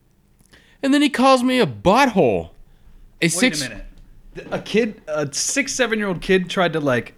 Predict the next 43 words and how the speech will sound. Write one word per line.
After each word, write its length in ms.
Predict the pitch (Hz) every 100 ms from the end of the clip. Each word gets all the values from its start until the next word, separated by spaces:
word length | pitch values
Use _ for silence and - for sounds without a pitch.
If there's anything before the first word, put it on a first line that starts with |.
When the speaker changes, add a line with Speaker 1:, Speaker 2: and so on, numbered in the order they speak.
| _
Speaker 2:
check 420 | - - 156 170
you 260 | 196 196 220
and 260 | 139 139
then 180 | 139 156
called 100 | 214
Speaker 1:
No, 180 | 247 247
Speaker 2:
you 100 | -
Speaker 1:
it 20 |
Speaker 2:
a 40 | 254
Speaker 1:
wasn't 240 | - -
Speaker 2:
butthole? 20 |
Speaker 1:
like, 180 | - 196
I 120 | 185
wasn't, 300 | 254 254 220
like, 120 | 175 190
Speaker 2:
Not 180 | 247
check, 360 | - - 196 -
like, 160 | 151 139
Speaker 1:
that 60 |
Speaker 2:
hockey 260 | 147 165 147
check, 160 | -
Speaker 1:
close, 180 | 143 170 127
Speaker 2:
but, 60 |
like, 120 | 127 131
Speaker 1:
but, 60 |
Speaker 2:
check, 260 | 123 160 -
like, 220 | 135 120
Speaker 1:
like, 120 | 160
he, 140 | 165 220
like, 160 | 202
Speaker 2:
like, 160 | 123 -
check 360 | - 156 131 -
you. 140 | -
Speaker 1:
Yeah, 240 | 175 226 151
he, 100 | 156
like, 140 | 131
kinda, 140 | 185 180
like, 180 | 147 117
bumped 260 | 143 151
Speaker 2:
He 60 | 139
Speaker 1:
his 60 | 131
Speaker 2:
checked 260 | 220 -
you. 140 | 92